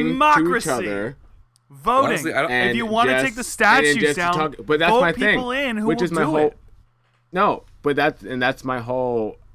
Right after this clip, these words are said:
Speaker 2: well, this is my, well, my opinion. I mean, I, we don't have to talk about this now, but it's a whole broader issue of why, 'cause we just lack the ability to be human sometimes, and we just kill each other instead. But that's, that's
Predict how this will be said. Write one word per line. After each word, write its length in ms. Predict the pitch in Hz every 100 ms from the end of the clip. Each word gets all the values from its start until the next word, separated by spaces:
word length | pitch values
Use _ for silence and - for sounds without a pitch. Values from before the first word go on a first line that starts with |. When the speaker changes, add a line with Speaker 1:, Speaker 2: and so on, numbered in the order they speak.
| -
Speaker 2:
well, 160 | 123
this 220 | 117 143 147
is 80 | 120
my, 240 | 117 107
well, 220 | 85 107
my 200 | 107 123
opinion. 360 | 120 - 98 95
I 40 |
mean, 120 | 98 -
I, 140 | 98
we 120 | 95
don't 100 | 107
have 80 | 101
to 60 | 90
talk 200 | 101 78
about 160 | 85
this 140 | 82 82
now, 180 | 90 85
but 240 | 85 76
it's 180 | - 110
a 80 | 117
whole 180 | 117 117
broader 360 | 90 101 104 95
issue 480 | 95 - 95 90 87 - - _
of 220 | 85 85 76 -
why, 400 | 92 92 85 80 - - - - - - - - -
'cause 260 | 98 92 87
we 100 | 101
just 300 | 104 101 - - - _ -
lack 260 | 104 107 -
the 100 | 107
ability 480 | 90 101 101 95 90
to 160 | 98
be 220 | 87 90 82
human 480 | 95 92 95 98 101
sometimes, 640 | 110 104 113 104 107 98
and 160 | 92 92
we 100 | 90
just 400 | 87 80 - - - _ _ _ _
kill 140 | 82
each 120 | 78 80
other 200 | 64 62
instead. 400 | - 80 _ - - - - -
But 220 | 92 - - - _ _ _ _ _ _ _ _ _ -
that's, 280 | 104 -
that's 300 | - 101 98